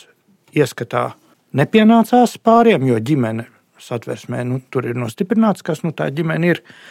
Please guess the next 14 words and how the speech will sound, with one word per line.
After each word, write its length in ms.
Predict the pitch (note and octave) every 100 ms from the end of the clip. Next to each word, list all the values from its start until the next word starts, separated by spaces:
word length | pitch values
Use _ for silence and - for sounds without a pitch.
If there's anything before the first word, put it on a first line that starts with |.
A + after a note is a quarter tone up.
| - - - - _ - _ _
Un 180 | - C3
Satversmes 540 | D#3+ - A#2+ - G#2+
tiesa 320 | - B2 - B2+
lēma 400 | A#2+ A#2 A#2 A2+ -
tagad 440 | - A#2 A#2+ - - _
šitā, 640 | - - C3+ - A#3+ C#4 D#4
un 340 | - E3 D3 C3+
tad 600 | - F3+ A3+ C4 B3+ F#3+
Saeima 560 | - - D#3 F3+ F#3+ E3+
izdzina 420 | D3+ E3 D3+ C3
cauri 380 | A#2 D3 E3 F3+
šo 240 | - C#3
te 220 | D#3 D#3 C#3+ - _ _ _ _ _ -
tagad, 320 | C3+ C3 -